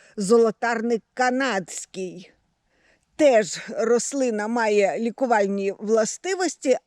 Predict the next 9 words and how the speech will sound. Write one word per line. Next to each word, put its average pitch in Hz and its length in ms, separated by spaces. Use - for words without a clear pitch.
але 277 260
токсичних 262 680
речовин 311 480
у 269 80
неї 233 380
набагато 226 760
більше, 247 520
ніж 262 500
у 214 560